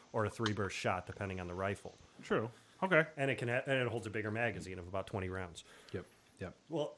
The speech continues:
Speaker 1: in reality, they hold twenty rounds. In, like, Breakpoint, they cut it to fifteen for some reason.
Speaker 2: Hmm, interesting. Um, okay. So, uh, so yeah. So,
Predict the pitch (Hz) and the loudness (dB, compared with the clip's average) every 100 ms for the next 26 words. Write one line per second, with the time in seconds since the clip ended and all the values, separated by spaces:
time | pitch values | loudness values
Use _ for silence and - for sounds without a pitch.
0 | - 147 170 147 139 151 175 147 131 123 | -4 2 2 4 8 12 12 12 10 4
1 | 120 113 127 113 107 104 101 107 107 98 | 2 0 0 2 2 2 -2 -6 -6 -6
2 | 101 104 101 - 120 113 104 95 98 113 | -6 -6 -6 0 0 2 -4 -4 -4 -2
3 | 98 98 - 98 - 92 85 92 - 90 | -2 -2 -6 -6 -6 -6 -6 -6 -4 -4
4 | 87 85 92 - - - - 117 90 117 | -6 -8 -12 -14 -20 -12 -4 -4 -2 -4
5 | 101 95 - 87 - - - - - - | -4 -4 -6 -10 -14 -20 -20 -20 -18 -12
6 | - - - 135 131 127 120 - - - | -12 -6 8 12 12 10 6 0 -12 -20
7 | - - _ _ _ _ _ _ _ _ | -20 -20 _ _ _ _ _ _ _ _
8 | _ _ - 185 180 143 - - - - | _ _ -6 2 4 4 2 -16 -20 -10
9 | - 180 151 151 147 139 139 131 127 123 | 4 10 10 10 6 6 8 10 10 8
10 | 123 - - - - - - - - - | 6 0 -8 -8 -8 -12 -12 -8 -6 -6
11 | - - 156 143 110 113 - 143 135 135 | -6 2 6 8 6 2 4 6 8 6